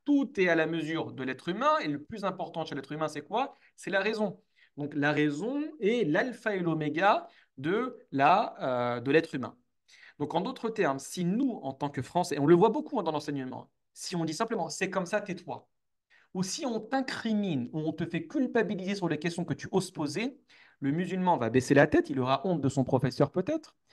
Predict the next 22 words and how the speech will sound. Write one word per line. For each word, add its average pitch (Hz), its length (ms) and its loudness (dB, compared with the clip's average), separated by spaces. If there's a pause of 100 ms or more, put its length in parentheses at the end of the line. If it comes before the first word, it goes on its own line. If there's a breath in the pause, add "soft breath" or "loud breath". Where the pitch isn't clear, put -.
(180 soft breath)
mais 139 80 6
au 135 60 6
fur 190 240 -4
et - 20 2
à 170 60 2
mesure, 165 400 -4
il 151 180 0
va 165 180 6
se 175 140 -6
départir 190 720 -6 (340 soft breath)
de 135 60 -8
son 143 140 -8
attachement 147 340 -6
à 143 40 -2
la 135 60 -2
religion. 120 320 -10 (1000 soft breath)
Donc 113 120 -16
je 110 120 -2
pense, 226 500 0 (180)
mon 123 100 -6
humble 175 180 -2
avis, 156 360 -2